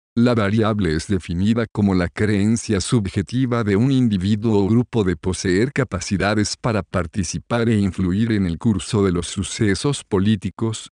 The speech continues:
Brusino, Rabia y Sorribas, dos mil nueve, página doscientos ochenta y uno.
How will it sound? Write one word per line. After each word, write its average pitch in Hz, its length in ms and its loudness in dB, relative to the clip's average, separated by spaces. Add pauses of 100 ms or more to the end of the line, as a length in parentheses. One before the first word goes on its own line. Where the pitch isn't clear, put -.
(120)
Brusino, 107 760 2 (220)
Rabia 104 560 0
y 87 80 0
Sorribas, 92 720 0 (200)
dos 117 380 0
mil 110 320 4
nueve, 90 460 0 (200)
página 131 460 0
doscientos 104 640 0
ochenta 90 480 -2
y 92 120 -2
uno. 65 300 -4